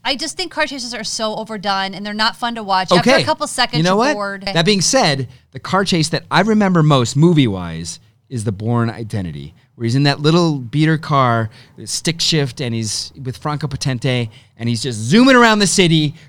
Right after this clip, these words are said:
Speaker 2: going down the steps, going up. I mean, it's just amazing to me.
Speaker 1: Well, I think at the time it was probably inventive, and, and that's why it
Speaker 2: At
Speaker 1: sticks on
Speaker 2: the
Speaker 1: your mind.
Speaker 2: time.
Speaker 1: Well, people,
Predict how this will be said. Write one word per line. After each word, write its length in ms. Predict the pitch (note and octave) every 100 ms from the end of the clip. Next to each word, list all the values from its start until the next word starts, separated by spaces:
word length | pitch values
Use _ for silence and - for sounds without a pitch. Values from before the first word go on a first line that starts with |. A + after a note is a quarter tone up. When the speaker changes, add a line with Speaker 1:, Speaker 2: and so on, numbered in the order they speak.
| _
Speaker 2:
going 300 | A3+ B3 A#3+
down 240 | G3+ G3
the 80 | F#3
steps, 360 | - F#3+ D#3+ -
going 360 | B3+ A#3 G#3+
up. 180 | G3 F3
I 120 | E3 G3
mean, 160 | F#3
it's 240 | F3 F3 -
just 220 | F3 E3+
amazing 680 | E3 D3 D#3 D#3+ A#2+ G#2+
to 100 | F2+
me. 200 | G2+ D#2 D4+
Speaker 1:
Well, 100 | D#4
I 120 | D#4+
think 180 | F4 F4+
at 120 | F4
the 100 | D4
time 400 | - C4 B3+ B3+
it 100 | A3+
was 160 | G#3+ E3
probably 380 | A3 G#3+ G#3
inventive, 680 | G3 F#3 G3 G3 A3 A3+ A#3
and, 220 | G3 F#3+
and 0 |
that's 260 | G3 G3 G3
why 60 |
it 100 | F3
Speaker 2:
At 140 | F#3 G#3+
Speaker 1:
sticks 60 |
on 80 | D3+
Speaker 2:
the 140 | E3 F#3
Speaker 1:
your 100 | F#3+
mind. 360 | D#4+ A#3+ A#3+ G#3
Speaker 2:
time. 120 | -
Speaker 1:
Well, 120 | C#4+
people, 260 | - E4+